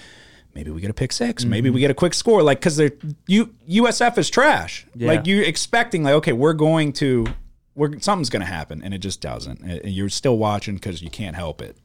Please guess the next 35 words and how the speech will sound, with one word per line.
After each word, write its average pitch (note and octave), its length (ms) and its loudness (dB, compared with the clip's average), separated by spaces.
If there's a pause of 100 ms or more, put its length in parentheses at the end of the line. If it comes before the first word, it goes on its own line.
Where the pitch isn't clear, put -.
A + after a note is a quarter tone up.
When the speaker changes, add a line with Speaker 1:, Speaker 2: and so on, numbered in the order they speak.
Speaker 1:
and E2 100 -14
it's D#2+ 160 -12
fucking E2 300 -12
annoying. C#2 480 -14 (100)
Speaker 2:
Minnesota C3+ 640 2
plus B2 320 0
seven A2+ 560 0
and A2 140 0
a G#2+ 60 -4
half. D3 600 2 (1040)
North C#3 220 2
Carolina C3 400 2
gets A#2+ 180 -2
a A#2 60 -4
ball A2+ 220 2
first. A#2 400 0
They A2+ 500 2
end A#2 140 0
up, A2 100 -2
I A2 80 0
think, A#2 240 -4
converting A2+ 400 -2
a A2 60 -6
fourth A2+ 260 0
down A2+ 260 0
and G#2+ 40 0
end G#2+ 140 0
up G#2+ 120 -4
scoring A#2 300 -4
a G#2 40 -4
touchdown. B2 600 0
Minnesota A#2+ 680 2
gets A2 280 -4
the A2+ 100 -2
ball. A2 480 2